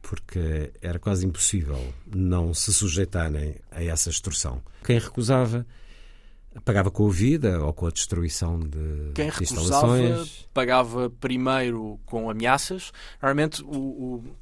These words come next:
Speaker 2: há um método, eh, na, no imposto revolucionário. Primeiro era enviada uma carta a pedir a contribuição do empresário.
Speaker 1: Uma carta com o símbolo da eta,
Speaker 2: Com,
Speaker 1: não é?
Speaker 2: com o símbolo da eta, com o machado e com a serpente, com,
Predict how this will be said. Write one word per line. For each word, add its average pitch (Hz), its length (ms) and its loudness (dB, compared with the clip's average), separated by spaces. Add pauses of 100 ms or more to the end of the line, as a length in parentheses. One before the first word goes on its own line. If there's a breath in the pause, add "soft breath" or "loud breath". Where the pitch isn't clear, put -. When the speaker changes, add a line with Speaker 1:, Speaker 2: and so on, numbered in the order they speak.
(280)
Speaker 2:
há 143 80 2
um 151 120 4
método, 123 720 0
eh, 110 240 -8
na, 110 300 -8
no 117 140 -6
imposto 117 260 -8
revolucionário. 107 540 -10
Primeiro 135 320 -2
era 131 100 -4
enviada 123 300 -2
uma 123 120 -4
carta 123 320 0
a 113 40 -12
pedir 120 220 -4
a 120 40 -4
contribuição 117 500 -4
do 113 80 -6
empresário. 104 500 -6
Speaker 1:
Uma 98 100 0
carta - 240 -4
com - 100 -2
o 101 60 2
símbolo 98 680 2
da 90 160 -2
eta, 85 300 4
Speaker 2:
Com, 76 40 0
Speaker 1:
não 95 200 0
é? 92 60 -4
Speaker 2:
com 104 120 -8
o 98 60 -8
símbolo 120 400 -2
da 110 100 -2
eta, 139 320 2
com 127 120 -6
o 117 40 -4
machado 113 480 0
e 107 60 -8
com - 160 -12
a - 20 -6
serpente, 127 680 -4
com, 104 420 -12